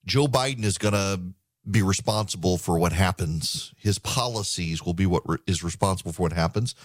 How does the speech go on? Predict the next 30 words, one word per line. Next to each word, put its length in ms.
And 100
I 120
think 180
Democrats 480
will 100
begin 220
to 80
turn 260
on 140
him 220
as 120
well. 320
I 120
need 220
to 60
play 260
you 140
something. 440
If 280
you 720
got 340
my 280
morning 480
email, 500
you 220
would 200
have 200
seen 280
this 140
clip. 400